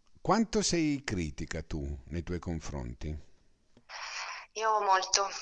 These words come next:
Speaker 2: devo dire abbastanza.
Speaker 1: Pretendi tanto da te stessa?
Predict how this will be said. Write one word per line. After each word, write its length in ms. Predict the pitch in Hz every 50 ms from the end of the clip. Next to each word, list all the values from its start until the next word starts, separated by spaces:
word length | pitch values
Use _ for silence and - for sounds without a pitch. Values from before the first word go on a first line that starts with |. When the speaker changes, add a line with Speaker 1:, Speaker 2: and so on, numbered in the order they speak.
| - - - -
Speaker 2:
devo 260 | - 190 180 185 185
dire 320 | 180 180 180 180 185 185 180
abbastanza. 880 | 180 180 180 185 190 190 - - - 160 160 160 - - - 175 175 - - - - - - - - - - - _ _ _ - - - - -
Speaker 1:
Pretendi 560 | - 92 90 80 - 95 92 90 85 90 90 -
tanto 360 | - 85 80 78 71 - 90
da 120 | 87 87 85
te 160 | - 87 80
stessa? 540 | - - - 69 69 - - - 90 113